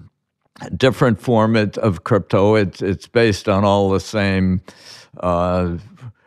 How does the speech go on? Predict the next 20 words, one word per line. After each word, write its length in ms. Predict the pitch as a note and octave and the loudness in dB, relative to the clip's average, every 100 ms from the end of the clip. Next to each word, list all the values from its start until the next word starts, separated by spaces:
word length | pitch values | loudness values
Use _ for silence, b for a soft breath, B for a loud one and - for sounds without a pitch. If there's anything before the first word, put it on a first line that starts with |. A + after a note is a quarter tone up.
| _ - - | _ -14 -10
like, 160 | F#2+ | -8
essential 640 | F2+ - G#2+ G2 G#2+ F2+ F2 | -8 -2 -2 -2 -2 -2 -4
cryptological, 1400 | - F#2 E2+ G2+ G2 F#2 F2+ F#2 - G2+ F2+ F2 F2 F#2 _ _ b b b b - | -6 -8 -2 2 2 2 0 -4 -4 -2 0 0 -2 -6 _ _ b b b b -6
uh, 180 | F#2+ E2+ | -4 -4
functions, 800 | - G#2 G#2 - F2 F2+ D2 | -2 -2 -2 -4 -6 -6 -6
you 100 | E2+ | -8
know, 100 | D#2+ | -8
the 360 | D#2 F#2+ E2 F2+ | -10 -6 -4 -4
Merkle 500 | F2+ F#2+ F2+ E2+ D#2+ | -2 0 0 -4 -8
tree 540 | - F#2+ F2 F2 F2 | -8 -6 -2 -2 -2
and 320 | E2+ F2 E2+ F2 | -4 -6 -6 -2
the 340 | F2+ F2 F2 B B B _ | -2 -2 -4 B B B _
gossip 600 | F#2+ F#2 G2+ G#2+ F2 _ | 0 0 0 -2 -4 _
protocol 1120 | G#2+ G2 F#2+ F#2 - E2+ F2 F2 F2+ F2 F2 | 0 0 0 -2 -2 -2 0 0 -2 -2 -2
and, 320 | F2 E2+ E2+ F2 | -2 -4 -4 -4
uh, 280 | F2 F2+ F2+ | -2 -2 -2
all 300 | G#2+ A2+ G#2+ | 0 0 2
these, 440 | A2 G2 F2+ - B B B B _ | 2 2 -2 -8 B B B B _
uh, 440 | G2 F#2+ F#2+ F#2 F2 - _ _ - _ b b b b _ - | 0 2 2 0 -4 -10 _ _ -20 _ b b b b _ -4
uh, 340 | F2+ F2 E2 | -2 0 -2